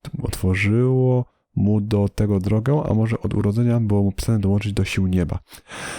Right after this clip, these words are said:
Może Desmond przez cały czas mylił się co do niego.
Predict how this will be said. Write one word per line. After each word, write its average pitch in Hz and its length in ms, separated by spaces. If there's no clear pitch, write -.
Może 127 220
Desmond 135 320
przez - 180
cały 123 220
czas 120 180
mylił 110 260
się 90 180
co - 100
do 85 120
niego. 76 280